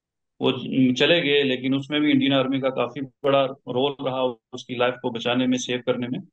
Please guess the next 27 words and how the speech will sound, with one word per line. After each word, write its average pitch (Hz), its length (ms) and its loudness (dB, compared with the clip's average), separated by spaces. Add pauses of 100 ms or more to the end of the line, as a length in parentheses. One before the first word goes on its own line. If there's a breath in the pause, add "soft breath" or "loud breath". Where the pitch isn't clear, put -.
मैं 120 140 -2
आपको 117 280 2
ये 123 100 2
भी 131 120 0
बताता 123 280 0
चलूँ, 123 360 -4 (460)
और 131 140 2
आमिर 147 240 -2
हसन 143 180 -8
लोन 139 280 0
जो 139 100 2
है 131 80 4
जम्मू 127 200 0
कश्मीर 131 280 -4
टीम 127 200 0
का 127 140 0
हमारा 120 320 2
एक 120 120 0
हीरा 123 280 0
है, 117 120 -2 (800)
मेरी 123 200 0
टीम 127 180 0
से 123 140 -2
वो 123 120 0
खेलता 120 420 0
है। 123 120 -6 (920)
तो 156 420 2